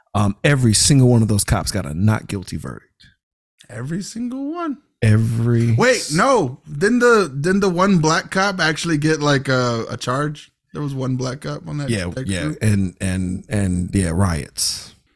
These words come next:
Speaker 1: riots ensued. Um, I remember as a kid, bro, that was, that was a lot to mull over. 'Cause, like, what, ninety-three? How old was I? God damn, I wasn't even, like, ten yet, bro.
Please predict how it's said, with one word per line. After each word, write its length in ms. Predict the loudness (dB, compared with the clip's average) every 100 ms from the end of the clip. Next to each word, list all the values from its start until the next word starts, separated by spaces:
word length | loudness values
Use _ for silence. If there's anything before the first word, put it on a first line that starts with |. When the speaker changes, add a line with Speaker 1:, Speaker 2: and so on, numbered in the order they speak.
| -8
Speaker 1:
riots 360 | -4 -2 -2 -2
ensued. 500 | -2 -2 -6 -12 -14 -12 -4
Um, 800 | -2 -2 -4 -6 -8 -10 -16 -20 -20 -20 -20 -4
I 140 | 0 4
remember 340 | 6 4 4
as 140 | -2 -6
a 40 |
kid, 400 | -8 -8 -8 -10
bro, 340 | -12 -14 -16 -20 _ _ _ _ _ _ _ _ _ _ _ _ -8
that 260 | 0 2 4
was, 320 | 4 2 0
that 180 | 2 4
was 180 | 4 2
a 60 |
lot 400 | -2 -2 -4 -4
to 140 | -4 -2
mull 380 | -2 -4 -4 -6
over. 320 | -8 -10 -8
'Cause, 200 | -2 0
like, 240 | 0 -2
what, 200 | -2 0
ninety-three? 1400 | 2 4 6 6 4 2 0 -2 -2 0 2 2 0 -2 -4
How 140 | -6 -6
old 80 | -8
was 140 | -10
I? 320 | -10 -10 -12 -16 _ _ _ _ _ _ _ _ _ _ _ _
God 220 | -4 -4 -2
damn, 200 | 0 2
I 40 | 2
wasn't 140 | 2
even, 140 | 0 -8
like, 200 | -12 -8
ten 260 | -2 -2
yet, 220 | -4 -14 -18
bro. 260 | -20 -20